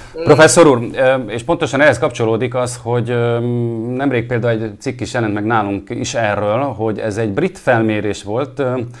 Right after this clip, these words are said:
ami arról szólt, hogy, ö, bizony etnikailag érdekes különbségek, ö, lehetnek, ö, a megfertőzödöttségben, és aztán a halálos kimenetelben is. Ö, ez konkrétan ugye arról szólt ez a felmérés, hogy bizony, ö, Nagy-Britanniában az afroamerikai,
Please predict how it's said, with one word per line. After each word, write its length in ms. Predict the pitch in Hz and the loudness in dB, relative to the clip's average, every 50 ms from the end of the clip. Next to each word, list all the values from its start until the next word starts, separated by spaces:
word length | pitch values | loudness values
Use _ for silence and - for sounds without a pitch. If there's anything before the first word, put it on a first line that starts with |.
| - - - - - - | -20 -20 -20 -20 -12 -8
ami 180 | - 123 127 | -4 -2 0
arról 460 | 151 160 160 147 139 127 123 123 120 117 | 0 2 2 4 4 4 4 4 2 2
szólt, 520 | 123 - 139 143 151 156 147 151 - 147 - 120 - - | 0 0 0 2 2 0 -2 -4 -10 -18 -18 -16 -10 -4
hogy, 300 | 127 131 127 123 117 131 | -2 0 0 0 0 0
ö, 260 | 123 123 123 127 127 127 127 123 - - - | 0 2 2 0 0 -2 -4 -8 -12 -12 -8
bizony 360 | 127 123 135 120 127 127 131 | -6 -4 -2 -2 -2 -2 -2
etnikailag 800 | 127 147 180 - - 143 120 127 127 120 117 113 117 113 113 110 | 0 0 0 2 0 0 0 2 4 4 4 4 4 4 4 2
érdekes 440 | - 127 123 110 113 107 120 113 120 | 0 -2 -2 -2 -2 -2 -2 -4 -2
különbségek, 640 | - - 123 110 110 - 110 101 101 104 101 - - | -2 -2 0 0 -2 -2 -2 -2 0 -2 -2 -4 -4
ö, 60 | 117 107 104 104 104 104 104 104 101 101 | -4 -2 0 0 2 2 2 2 0 0
lehetnek, 680 | 113 113 107 104 95 - 107 104 101 104 101 - - | 0 0 0 0 -2 -4 -4 -4 -2 -2 -4 -6 -6
ö, 140 | 123 107 101 98 - - - - | -6 -4 -4 -6 -6 -10 -16 -10
a 80 | - 107 | -4 0
megfertőzödöttségben, 1500 | 113 131 135 123 - 123 120 110 - - 120 117 110 101 117 110 113 120 113 120 - 131 123 117 117 113 135 143 156 147 - | 2 2 0 0 0 0 0 0 0 -2 -2 -2 -2 0 -2 -2 -2 -2 -4 -4 -4 -4 -4 -2 -2 -2 0 0 -2 -2 -4
és 180 | - 117 - - | -6 -6 -6 -4
aztán 280 | 113 120 - 127 120 | -6 -4 -4 -2 0
a 60 | 123 | 2
halálos 420 | 120 131 139 123 110 107 107 101 - | 4 4 4 4 2 2 0 -4 -4
kimenetelben 640 | - 117 104 101 101 95 - 101 95 92 87 95 104 | -4 -2 -2 -2 -4 -4 -4 -4 -4 -4 -4 -2 -2
is. 180 | 147 165 - - - - - - - _ - | -2 -2 -4 -6 -16 -20 -20 -20 -20 _ -14
Ö, 60 | - 113 123 | -8 -4 0
ez 400 | 120 120 120 120 - 127 123 123 | 0 2 2 2 2 0 0 0
konkrétan 440 | 143 135 113 117 117 110 117 120 117 | -2 -2 0 0 0 0 0 0 0
ugye 160 | 113 117 117 | 2 4 6
arról 280 | 117 113 104 104 98 98 | 6 6 4 4 0 -4
szólt 380 | - - 123 113 113 107 113 | -4 -4 -2 -2 -2 -2 -2
ez 140 | 110 98 92 | -2 -4 -2
a 260 | 104 101 101 98 98 - | -2 -2 -2 -2 -4 -2
felmérés, 640 | - 117 113 107 104 95 92 95 113 147 156 147 120 | -2 -2 0 0 -2 -2 -4 -4 -4 -4 -4 -4 -4
hogy 140 | - 113 107 | -6 -6 -4
bizony, 340 | 98 113 104 107 110 107 110 | -4 -4 -4 -2 -2 -2 -2
ö, 180 | 107 107 104 | -2 -2 -2
Nagy-Britanniában 920 | 107 107 110 104 92 104 98 - 107 98 98 98 95 95 92 90 98 123 139 | -2 0 -2 -2 -2 -4 -4 -4 -4 -2 -2 -2 -2 -2 -4 -2 -2 -4 -4
az 100 | 127 98 | -2 0
afroamerikai, 960 | 113 117 120 - 123 117 113 110 107 107 107 - 113 107 104 107 107 104 107 | -2 -2 0 0 0 0 0 0 -2 -2 -4 -4 -2 -2 0 0 -2 -2 -4